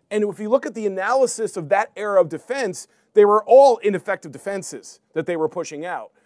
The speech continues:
So it's a really hard issue to fix. We have, in Java, it got such a problem, such a problem in Java, they pushed out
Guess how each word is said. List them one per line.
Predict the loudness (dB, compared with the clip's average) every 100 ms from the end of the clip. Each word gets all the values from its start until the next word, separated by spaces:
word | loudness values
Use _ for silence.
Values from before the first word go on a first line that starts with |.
| _
So | -4 0
it's | 0
a | 0
really | 0 0 -2
hard | -8 -6 0 2 0 -2
issue | -10 -10 -12
to | -14
fix. | -4 -4 -4 -8 -20 _ _ _
We | -4 -2
have, | -2 -4
in | -10
Java, | -2 2 2 4 2 0 _ _ -6
it | -4
got | -4 -6
such | -10 -6
a | -8
problem, | -6 -8 -8 -6
such | -6 -6
a |
problem | -6 -2 -2 -2
in |
Java, | 2 4 6 4 0
they | -4
pushed | -6 -8 -8 -8
out | -4 -2 -2